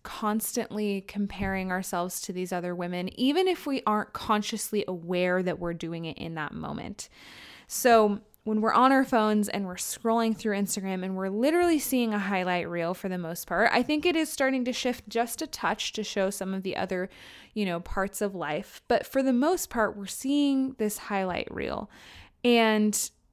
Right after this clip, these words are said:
what happens is we start to go in this autopilot mode. Last week, I talked about s-, your subconscious mind and your autopilot mold, m-, mode,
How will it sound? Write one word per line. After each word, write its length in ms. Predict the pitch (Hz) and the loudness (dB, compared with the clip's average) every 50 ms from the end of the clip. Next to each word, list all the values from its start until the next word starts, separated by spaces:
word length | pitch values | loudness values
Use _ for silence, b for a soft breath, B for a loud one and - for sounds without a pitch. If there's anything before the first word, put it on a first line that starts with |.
| _ _ _ - | _ _ _ -6
what 260 | 208 214 247 233 254 | -2 0 0 0 0
happens 680 | 247 - 285 311 339 330 - 254 220 208 202 202 196 - - | -4 -2 0 0 0 0 0 0 0 0 0 -2 -4 -2 -2
is 200 | 214 214 202 202 | -2 -2 -2 -2
we 100 | 214 214 | -4 -4
start 400 | 202 - - - 240 254 - - | -4 -4 -4 -2 -2 -2 -2 -4
to 120 | - 269 | -6 -4
go 320 | 208 214 208 196 196 196 | 0 2 2 4 4 2
in 180 | - 208 202 185 | 2 0 0 0
this 220 | 180 190 185 - - - | 0 -2 -4 -4 0 2
autopilot 720 | 202 196 202 202 196 196 - - 202 185 180 180 170 - | 4 4 4 4 2 0 -2 -4 -4 -4 -2 -2 -2 -4
mode. 340 | 180 175 160 156 160 165 185 | -4 -2 -2 -2 -2 0 4
Last 280 | 196 214 240 - - | 4 4 4 4 2
week, 140 | 294 277 - | 0 2 2
I 100 | 240 226 | 2 2
talked 320 | 220 - 214 202 202 - 220 | 2 2 0 0 0 0 -2
about 400 | 190 190 180 170 170 165 - B B B B B B B | 2 4 4 4 4 4 0 B B B B B B B
s-, 240 | - - - 226 - | -8 -4 -2 -2 -2
your 220 | - 202 202 196 196 | -2 0 0 0 2
subconscious 680 | - - 196 190 - 208 196 190 - 202 190 - - 196 | 2 2 2 2 0 -2 -4 -4 -4 -4 -6 -4 -4 -2
mind 220 | 175 165 170 170 | -2 -2 -2 -2
and 120 | 165 170 | -4 -4
your 100 | 170 156 | -2 0
autopilot 540 | - - 190 190 190 190 - 185 175 170 - | 0 0 2 0 -2 -2 -4 -4 -4 -4 -4
mold, 240 | 180 175 160 156 - - - _ | -4 -4 -4 -4 -6 -8 -8 _
m-, 240 | 208 202 208 - - - - - - | -6 -6 -6 -6 -12 -18 -14 -4 2
mode, 440 | 202 202 190 170 165 165 170 196 | 4 6 6 6 6 4 2 0